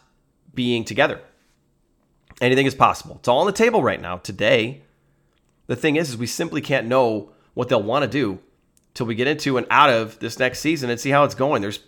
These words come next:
things, there's questions that need to get answered this season before the Packers decide what they're gonna do next year. I mean, even the Packers probably don't even know what they're gonna do next year, so how can we?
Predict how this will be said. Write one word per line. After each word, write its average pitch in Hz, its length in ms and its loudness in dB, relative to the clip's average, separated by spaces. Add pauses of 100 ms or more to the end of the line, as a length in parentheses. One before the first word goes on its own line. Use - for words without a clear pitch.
(120)
things, 160 320 2 (160)
there's 131 140 -4
questions 175 380 2
that 131 80 -4
need 143 120 -2
to 135 60 -4
get 123 140 0
answered 143 320 0
this 165 120 0
season 120 280 -4
before 123 240 -2
the 117 40 -2
Packers 135 340 2
decide 123 200 0
what 113 100 0
they're 113 80 -6
gonna 113 140 -4
do 113 140 -4
next 107 280 -4
year. - 140 -12 (480)
I 123 80 0
mean, 156 140 4
even 196 160 0
the 143 60 2
Packers 160 360 4
probably 98 240 0
don't 98 140 0
even 98 160 -6
know 98 60 0
what 92 100 -4
they're 107 80 -2
gonna 98 160 -2
do 98 120 -6
next 87 280 -6
year, 95 100 -2
so 98 140 -10
how 147 160 6
can 139 180 -2
we? 113 180 -4